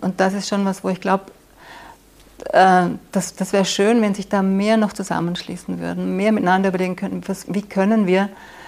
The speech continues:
wieder zurückgehen zu diesem Freudenfest, wie können wir wieder zurückgehen zu dem Verbindenden, wie können wir ein Ritual, ähm,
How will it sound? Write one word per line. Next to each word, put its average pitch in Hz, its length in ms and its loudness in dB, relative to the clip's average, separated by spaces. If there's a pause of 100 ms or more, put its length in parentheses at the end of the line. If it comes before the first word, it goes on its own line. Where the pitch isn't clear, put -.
(140)
wieder 196 320 4 (680)
zurückgehen 208 580 4
zu 190 160 -2
diesem 180 300 0
Freudenfest, 190 760 2
wie 185 60 -10
können 185 240 -2
wir 185 80 -2
wieder 185 100 -2
zurückgehen 190 560 -2
zu - 80 -8
dem 175 180 -4
Verbindenden, 196 640 -2
wie 180 60 -4
können 180 360 -4
wir 180 140 0 (340)
ein 175 140 -2
Ritual, 180 800 2
ähm, 180 420 0